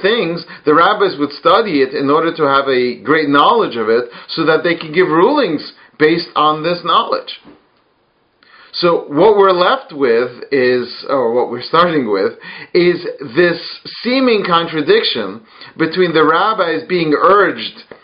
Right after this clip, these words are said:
to gain all this knowledge and to have all this information so that they can bring it all in and use it all to expand our knowledge of the Torah. And then we have this warning about this one rabbi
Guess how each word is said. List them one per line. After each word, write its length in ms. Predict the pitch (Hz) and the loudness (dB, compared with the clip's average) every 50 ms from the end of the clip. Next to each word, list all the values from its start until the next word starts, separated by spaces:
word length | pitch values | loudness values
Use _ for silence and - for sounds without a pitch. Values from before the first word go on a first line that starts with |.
| _ _ _ - | _ _ _ -10
to 140 | - 175 135 | -10 -8 -6
gain 340 | 120 147 180 190 214 220 214 | -2 -2 0 2 2 2 2
all 240 | 202 185 180 180 170 | 2 2 2 2 0
this 180 | 165 165 - - | 0 -2 -2 -2
knowledge 500 | 151 151 156 170 185 180 165 151 143 139 | 2 2 4 4 4 2 2 0 0 -4
and 120 | 131 131 123 | -6 -6 -2
to 80 | 143 | 0
have 160 | 135 139 151 | 0 0 0
all 200 | 143 135 175 185 | 2 2 2 2
this 180 | 180 180 175 175 | 2 0 -2 -2
information 580 | 175 160 156 160 156 160 170 180 175 - 147 - - - - | -4 -4 -2 -2 0 0 0 0 -2 -4 -6 -8 -12 -14 -12
so 140 | - - 165 | -6 0 2
that 160 | 190 175 170 | 2 2 2
they 120 | 175 175 170 | 2 -2 -2
can 200 | 175 165 156 139 | -2 -2 -2 0
bring 240 | 156 185 208 214 | 2 2 2 2
it 120 | 202 202 180 | 2 2 2
all 300 | 143 170 170 165 160 160 | 2 2 2 2 0 0
in 500 | - 175 202 220 214 175 147 131 113 - - - - | -2 0 0 0 0 0 -2 -2 -4 -8 -12 -8 -4
and 180 | - 143 143 147 | -2 0 0 0
use 280 | 156 180 190 185 143 | 0 0 -2 0 2
it 120 | 151 139 131 | 2 2 4
all 600 | - 139 165 175 175 160 143 131 117 - - - - _ _ - | 2 2 2 2 2 2 0 0 -2 -4 -8 -12 -20 _ _ -4
to 420 | - 160 151 147 139 131 120 117 - - _ - | -2 0 2 2 2 0 -2 -4 -10 -16 _ -6
expand 720 | 156 139 - - - - 170 160 165 180 180 165 147 135 | -6 -6 -6 -6 -6 -4 -2 -2 -2 0 -2 0 0 0
our 240 | - 135 143 135 135 | 0 0 0 0 0
knowledge 440 | 139 143 143 147 143 135 131 113 123 | 0 0 2 2 0 0 -2 -2 -4
of 100 | 117 107 | -6 -6
the 120 | 117 110 - | -8 -8 -6
Torah. 400 | - 110 85 85 87 87 - - - - - - - - | -6 -6 -4 -4 -4 -6 -6 -8 -12 -20 -20 -12 -6 -4
And 140 | 143 151 151 | -2 0 2
then 180 | 185 202 214 | 2 2 2
we 100 | 208 208 | 2 2
have 220 | 190 180 175 175 151 | 2 0 0 -2 -4
this 180 | 165 160 135 135 | -4 -4 -4 -4
warning 800 | 143 160 180 208 269 294 302 247 180 135 120 117 135 156 - - - - | -2 2 4 4 4 4 2 2 0 -2 -2 -4 -6 -8 -8 -12 -10 -4
about 360 | - 143 139 156 160 156 156 - | -2 0 2 4 4 4 2 0
this 180 | 175 170 - 160 | -2 -2 0 0
one 300 | 180 202 254 285 277 208 | 2 4 4 4 2 2
rabbi 540 | 165 139 123 120 117 120 113 110 117 123 | 2 0 0 -2 -2 -2 -2 -2 -2 -2